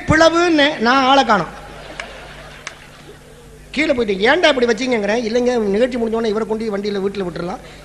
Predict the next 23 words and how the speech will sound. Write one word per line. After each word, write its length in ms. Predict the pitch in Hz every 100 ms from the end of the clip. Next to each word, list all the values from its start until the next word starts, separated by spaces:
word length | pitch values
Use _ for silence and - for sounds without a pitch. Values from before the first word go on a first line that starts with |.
| -
இந்த 220 | 208 247
அணியை 240 | 240 269 262
கொண்டு 260 | 247 240
இழுத்து 200 | 233 240
கொண்டு 280 | 226 220 226
பஸ் 160 | 196 196
ஸ்டாண்ட்ல 300 | 233 208 196
விட்டுறலாம், 480 | 175 180 180 247 190
இதை 120 | 226
ரயில்வே 260 | 214 254
ஸ்டேஷன்ல 400 | 254 208 170 180
விட்டுறலாம், 300 | 175 180 185 247 - -
நான் 240 | 175 226 277
எங்க 240 | 277 302
போவேன்னா 360 | 269 240 262 254
கீழே 280 | 269 277 208 160 - - - -
சைக்கிள் 340 | - 202 247 220
ரிக்ஷா 280 | 196 175
நிக்குதுங்கிறான்." 480 | 156 151 147 113 - - - - - - - - - - - - - - - - - - - -
என்ன 260 | 160 214
அழகான 420 | 214 185 190 202 185
ஒளி 160 | 180
விளக்குகள். 500 | 180 165 151 143 160